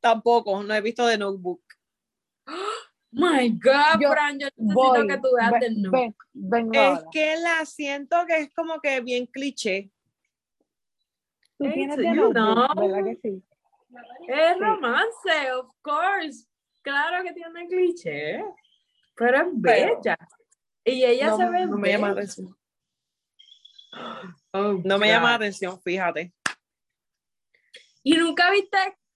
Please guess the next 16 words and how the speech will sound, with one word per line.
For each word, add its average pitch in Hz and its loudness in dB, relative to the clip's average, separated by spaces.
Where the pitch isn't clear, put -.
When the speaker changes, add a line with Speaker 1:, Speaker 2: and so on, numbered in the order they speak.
Speaker 2:
este, 285 -8
jovencita, 285 -4
alguna 254 -4
película 311 -6
de 311 -4
lesbiana? 208 -4
Speaker 1:
No, 170 -4
las 202 0
vine 208 4
a 214 2
ver 220 0
ya 214 0
de 214 0
vieja. 180 -6
Speaker 2:
¿De 196 -16
verdad? 208 -2